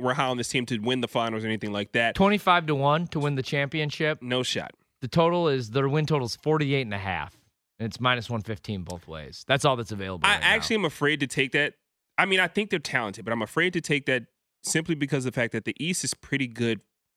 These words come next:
Speaker 1: depth-wise this year, man. They're like, there's a lot of talented teams in the East. Typically, it's a, it's a, it's a top-heavy team. And still, if you're looking at championship contenders, the East is top-heavy,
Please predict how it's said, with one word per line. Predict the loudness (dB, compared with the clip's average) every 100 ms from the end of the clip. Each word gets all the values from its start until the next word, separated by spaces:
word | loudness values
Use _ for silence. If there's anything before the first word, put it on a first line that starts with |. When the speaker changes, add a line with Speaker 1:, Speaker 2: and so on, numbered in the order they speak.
| _ _ _ _ _ _ _ _
Speaker 1:
depth-wise | 0 0 0 0 0 0
this | -4 -4 -4
year, | -8
man. | -10 -10 -4
They're | -2
like, | 0 0
there's | 0 0
a | 0
lot | 0 0
of |
talented | -2 -4 -4 -6
teams | -6 -6 -6
in |
the | -8 -6
East. | -6 -8 -14 _ -2
Typically, | -2 0 2 2
it's | 2 0
a, | -2 -4 -16 _
it's | -4 -2
a, | -2
it's | -4
a |
top-heavy | 0 0 0 -2
team. | 0 -2
And | -4
still, | -4 -2 0
if | 0
you're |
looking | -2 0
at | 0
championship | 0 0 0 -4 -4
contenders, | -4 -2 -2
the | -4 -4
East | -2 -4
is | -4
top-heavy, | -4 -2 -2 -2 -4